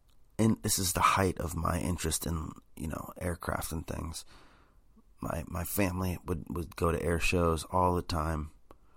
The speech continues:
Um, had seen stealth bombers before. I had, have to preface this statement by saying that many, many times. Not even many times, but a few times. And partic-, uh,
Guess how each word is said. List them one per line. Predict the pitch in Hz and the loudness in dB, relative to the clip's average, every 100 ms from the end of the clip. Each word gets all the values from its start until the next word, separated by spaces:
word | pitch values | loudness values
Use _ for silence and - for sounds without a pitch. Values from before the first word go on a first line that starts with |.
| - - _ - - _ _ _ _ - - | -20 -20 _ -20 -20 _ _ _ _ -20 -14
Um, | - - - - - | -12 -12 -14 -16 -6
had | 101 90 | -4 0
seen | - - 139 117 98 | 2 4 6 6 4
stealth | 87 - 87 85 | 0 0 0 0
bombers | 82 82 85 82 | 0 0 0 -2
before. | - - 82 85 101 - | -2 0 4 4 2 -4
I | 85 - - - - - | -6 -6 -8 -8 -6 -4
had, | 87 - - | -4 -4 -2
have | 90 85 | 0 0
to | 82 | -6
preface | - 82 82 - | -2 -2 -2 -6
this | - - | -6 -6
statement | - - - - | -4 -4 -4 -8
by | - | -6
saying | - 50 50 | -6 -6 -8
that | - - - | -10 -14 -8
many, | 90 98 90 | -4 -2 -2
many | 69 53 | -4 -6
times. | - - - - - - - | -8 -10 -14 -16 -20 -20 0
Not | 156 127 | 4 4
even | 104 90 | 4 2
many | 64 | 2
times, | - - - | -2 -4 -4
but | - | -2
a | 78 | 0
few | 98 | 2
times. | 87 60 65 - - - - - - - - - - - - - - - - | 2 -2 -4 -8 -12 -18 -20 -20 -20 -20 -20 -18 -16 -16 -18 -18 -16 -12 -2
And | 101 87 | 0 2
partic-, | 98 - 123 - - - - - - - - - - - | 0 0 -2 -4 -20 -20 -20 -20 -20 -14 -14 -10 -10 -8
uh, | - | -8